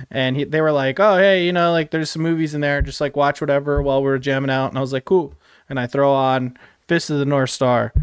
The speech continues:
and I was like, "Jesus fuck, this is crazy," you know, my little ten-year-old brain, and however I said that, but yeah, a lot of explosions and gnarly deaths, and it just blew my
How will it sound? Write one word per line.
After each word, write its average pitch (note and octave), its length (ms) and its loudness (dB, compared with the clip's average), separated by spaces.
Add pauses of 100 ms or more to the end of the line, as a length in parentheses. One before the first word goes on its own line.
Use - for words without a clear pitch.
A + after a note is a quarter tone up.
(200)
and B2+ 260 -4
I D3 100 4
was D3 160 2
like, B2 260 0 (460)
"Jesus F3 560 0 (120)
fuck, G3 420 0
this F3+ 180 -6
is C3+ 100 -8
crazy," C#3+ 640 0 (160)
you C#3 140 -2
know, C3+ 160 0
my B2+ 140 0
little C3 220 0
ten-year-old B2+ 540 -2
brain, A#2+ 300 -2
and B2 280 -4
however A#2+ 280 0
I A2+ 60 2
said B2 240 -2
that, A2+ 200 0
but A#2+ 260 -2 (300)
yeah, G3 160 4
a - 20 4
lot G#3 180 4
of F3+ 220 4
explosions F#3+ 1400 0
and C3 340 -2 (320)
gnarly E3 520 2
deaths, D3+ 460 0
and C#3 120 -2
it B2+ 100 -2
just C3+ 220 -6
blew D3 200 0
my C3 280 0